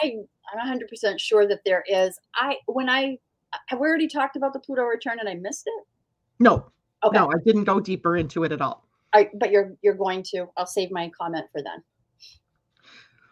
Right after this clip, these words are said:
Speaker 2: Um, I wasn't necessarily gonna go deeper into it, but I,
Speaker 1: <laughs>
Speaker 2: because
Speaker 1: All right.
Speaker 2: I, there's so much good stuff about February.
Speaker 1: There is. There is
Speaker 2: Right.
Speaker 1: good stuff.
Speaker 2: So
Speaker 1: Well, I, then I will make my comment about the Pluto return.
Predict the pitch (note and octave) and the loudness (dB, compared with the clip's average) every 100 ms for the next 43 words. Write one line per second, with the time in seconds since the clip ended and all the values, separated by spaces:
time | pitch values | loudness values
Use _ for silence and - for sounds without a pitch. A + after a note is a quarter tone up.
0 | _ G#3 F#3+ D#3 - - F#3+ G3+ A3 E4 | _ 2 4 2 -4 -6 -2 2 2 0
1 | B3 G#3+ A3 A3+ G#3+ G#3+ A3 G3+ G3 G3 | -2 -2 -2 0 2 2 0 0 0 0
2 | G#3+ A3 F#3+ - F#3 C4+ C4 B3 G4+ A3 | 0 0 0 0 -2 0 2 2 0 -2
3 | F#3 - - G3 A#3+ A#3 A#3+ A#3+ G#3+ F#3+ | -2 -2 -2 0 2 2 8 8 8 4
4 | - G#3+ G#3 - D#4+ E4+ D#4+ - _ B3 | 2 0 0 2 4 4 2 -4 _ 2
5 | B3 A#3 - F3+ A3 F3+ - - - F#3 | 2 2 -4 -4 -4 -2 -4 -4 -4 -2
6 | E3+ A#2 F#2+ - - _ - G#3 G3 F#3 | -2 -4 -6 -8 -16 _ 2 2 4 2
7 | F3 - _ _ - G3 F#3+ F3+ F3+ - | 0 -10 _ _ -6 0 2 2 -2 -10
8 | - G3+ - G3 - A3+ G#3+ - _ _ | -12 -6 2 2 4 4 4 2 _ _
9 | - A3 - A3+ A#3 B3+ B3 A#3+ C4+ C4 | 0 2 2 2 4 6 4 8 8 8
10 | A3 G#3 G3+ - G3 F#3 G#3 F#3+ F3+ - | 0 -2 -4 -4 -4 -2 -2 0 0 -2
11 | F#3 - G#3 F#3+ F3+ E3+ - G3 F3 | -8 0 2 2 0 -10 -10 -8 -8